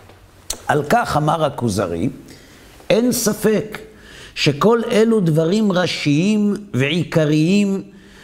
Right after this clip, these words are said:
ואי אפשר לקיים מצוות השם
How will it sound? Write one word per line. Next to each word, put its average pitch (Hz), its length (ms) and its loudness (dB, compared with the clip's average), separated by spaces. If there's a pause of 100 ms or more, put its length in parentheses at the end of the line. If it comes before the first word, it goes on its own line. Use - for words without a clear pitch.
ואי 180 460 4
אפשר - 340 0
לקיים 208 640 0
מצוות 190 520 0
השם 202 360 0